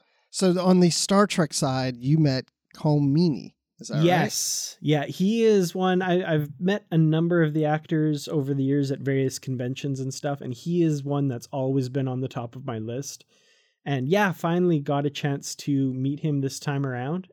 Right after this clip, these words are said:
Speaker 2: and great guy. Had a great discussion panel thing with him, and, uh, you know, got my picture taken with him, got his autograph, all the little fan stuff. It, it was great.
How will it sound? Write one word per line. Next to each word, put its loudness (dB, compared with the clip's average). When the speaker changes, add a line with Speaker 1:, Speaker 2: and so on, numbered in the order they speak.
Speaker 2:
and -6
great -2
guy. -2
Had 0
a 0
great -2
discussion -4
panel -4
thing -2
with -2
him, 0
and, -2
uh, -4
you -2
know, -4
got -8
my -6
picture 0
taken 2
with 0
him, 2
got -2
his -4
autograph, 2
all 0
the 0
little 0
fan 0
stuff. -2
It, -4
it -2
was -6
great. -12